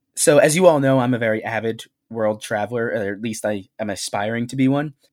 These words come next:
Our next guest, however, does not share the same enthusiasm with world travel as I do.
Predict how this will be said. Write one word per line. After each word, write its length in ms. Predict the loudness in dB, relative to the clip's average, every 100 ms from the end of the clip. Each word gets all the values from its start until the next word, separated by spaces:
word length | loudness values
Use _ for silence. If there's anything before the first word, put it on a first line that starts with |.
| _ -4
Our 160 | 0
next 400 | 0 -2 -4 -4
guest, 260 | -2 -2 -4
however, 380 | -2 -2 -2 -4
does 320 | 0 0 2
not 240 | -2 -2
share 260 | -2 -2 -2
the 60 | -4
same 260 | -6 -6
enthusiasm 800 | -6 -6 -6 -4 -4 -4 -10 -10 -10
with 180 | -8
world 200 | -4 -4
travel 360 | -4 -6 -4 -4
as 160 | -6 -6
I 160 | -10
do. 260 | -10 -14